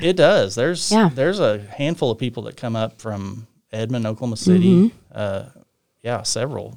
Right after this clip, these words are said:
Speaker 1: And maybe, you know, ten people from, from out of town that will come up to that event.
Speaker 2: Yeah.
Speaker 1: And it's, sometimes we'll have,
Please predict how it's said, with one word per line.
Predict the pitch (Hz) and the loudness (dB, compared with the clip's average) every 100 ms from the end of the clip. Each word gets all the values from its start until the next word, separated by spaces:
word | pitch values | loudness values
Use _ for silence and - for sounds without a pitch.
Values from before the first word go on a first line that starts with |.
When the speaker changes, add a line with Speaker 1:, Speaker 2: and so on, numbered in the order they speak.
| 131 | -14
Speaker 1:
And | 113 113 | -8 -4
maybe, | 123 123 113 _ _ | -4 -4 -8 _ _
you | 104 | -14
know, | 98 | -14
ten | 101 131 127 | -6 -6 -4
people | 139 - 95 _ _ | -6 -8 -16 _ _
from, | - 101 101 | -12 -10 -12
from | - 113 | -10 -6
out | 113 | -6
of | 107 | -6
town | 123 127 | -6 -6
that | 101 | -6
will | 95 | -8
come | - 101 | -8 -8
up | - - | -10 -12
to | 101 | -10
that | 95 - | -8 -8
event. | 98 107 185 | -8 -2 0
Speaker 2:
Yeah. | 190 165 - _ _ - | 2 0 -4 _ _ -8
Speaker 1:
And | 117 | -6
it's, | 107 - | -6 -6
sometimes | 123 120 131 107 110 | -6 -4 -4 -4 -4
we'll | 107 | -2
have, | 113 120 107 | 0 -2 -4